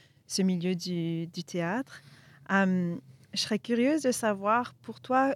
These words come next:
hum, ça veut dire quoi d'être, d'être metteur en scène, comme de...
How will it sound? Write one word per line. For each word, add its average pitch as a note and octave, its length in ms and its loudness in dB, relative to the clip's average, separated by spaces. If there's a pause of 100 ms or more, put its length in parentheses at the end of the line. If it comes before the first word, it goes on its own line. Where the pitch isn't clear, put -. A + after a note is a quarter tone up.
(160)
hum, F3+ 500 0 (1500)
ça G#3+ 200 0
veut G3+ 120 2
dire A3+ 260 0
quoi B3+ 280 0
d'être, - 440 -2 (520)
d'être G#3 260 -2
metteur G#3 360 0
en F3 120 -4
scène, D#3+ 520 -4
comme F3+ 220 -2
de... E3+ 380 -4